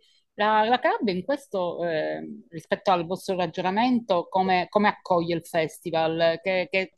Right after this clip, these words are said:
cioè, recepisce oppure diventa un appuntamento per, per,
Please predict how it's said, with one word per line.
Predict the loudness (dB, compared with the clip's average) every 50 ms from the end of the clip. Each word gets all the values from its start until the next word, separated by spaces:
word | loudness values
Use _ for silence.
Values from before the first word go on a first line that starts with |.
| -14 -6
cioè, | 0 0 0 2
recepisce | 2 0 2 2 0 2 2 -2 0 0 -4
oppure | -2 0 2 4 4 2 2
diventa | 0 -2 -2 0 -2 -2 0 0 -2 -2 -2 _ _ _ -4
un | 0 0
appuntamento | 0 0 0 -4 -2 0 0 0 0 0 0 -2 -2
per, | 0 0 -2 -2 0 0 0 0 0 -4 _ _ -6
per, | -4 -4 -4 -4 -10 _ -18